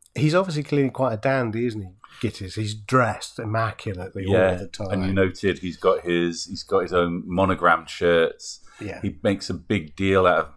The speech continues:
Speaker 2: getting his pocket squares right all the time, so his looks matter.
Speaker 1: His looks really matter, and,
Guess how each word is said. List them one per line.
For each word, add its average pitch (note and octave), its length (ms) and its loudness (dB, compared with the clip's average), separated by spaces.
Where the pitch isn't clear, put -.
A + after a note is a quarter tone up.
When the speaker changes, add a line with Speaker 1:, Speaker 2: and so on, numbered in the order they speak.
Speaker 2:
getting E2+ 260 0
his D#2+ 120 -6
pocket - 460 -6
squares D#2 320 -2
right D2+ 220 2
all D2 200 -4
the D2 80 -10
time, D2 220 0
so E2 140 -6
his D#2+ 120 -6
looks G#2 320 0
matter. D#2 360 -4
Speaker 1:
His A2 160 -8
looks A#2 200 -6
really A2+ 320 -2
matter, G#2+ 380 -2
and, G#2 160 -8